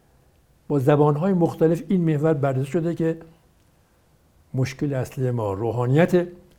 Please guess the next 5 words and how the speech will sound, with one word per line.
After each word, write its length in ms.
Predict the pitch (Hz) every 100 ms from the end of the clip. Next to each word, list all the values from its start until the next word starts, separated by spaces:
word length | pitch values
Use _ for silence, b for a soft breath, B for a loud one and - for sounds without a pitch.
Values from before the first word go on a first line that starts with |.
| _ _ _ _ -
استبداد 500 | - 135 127 131 120
دینیه 520 | 131 143 185 175 175 - - _ _ _ _ _ _ _ _ _ -
و 40 |
اون 180 | - 214
آخرین 560 | 170 135 147 165 175